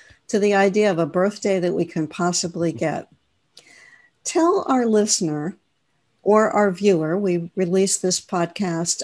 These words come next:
on YouTube, on the Pat Iyer channel, or on the audio channels.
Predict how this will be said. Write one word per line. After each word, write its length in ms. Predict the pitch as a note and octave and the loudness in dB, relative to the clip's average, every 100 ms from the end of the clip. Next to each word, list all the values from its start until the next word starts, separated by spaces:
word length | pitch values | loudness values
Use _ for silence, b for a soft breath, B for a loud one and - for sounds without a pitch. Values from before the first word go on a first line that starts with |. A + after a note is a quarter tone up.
| - | -4
on 220 | F#3 F#3 | 0 2
YouTube, 540 | F3 F3 F3 F#3 F3 | 2 2 0 -2 -2
on 240 | F#3 E3 D#3+ | -2 -2 -2
the 340 | E3+ E3 D#3+ - | 0 -2 -4 -6
Pat 200 | F#3 E3 | -4 -4
Iyer 300 | E3 D#3+ D#3+ | -4 -4 -4
channel, 520 | - F#3+ F#3+ F3 - | -4 -2 -2 -2 0
or 240 | G#3+ G#3+ G#3 | 2 2 2
on 200 | G3 G3 | 2 2
the 100 | F#3+ | 2
audio 320 | E3 D#3+ D#3+ | 2 0 -2
channels. 580 | - F3 E3 E3+ - | -2 -2 0 0 -2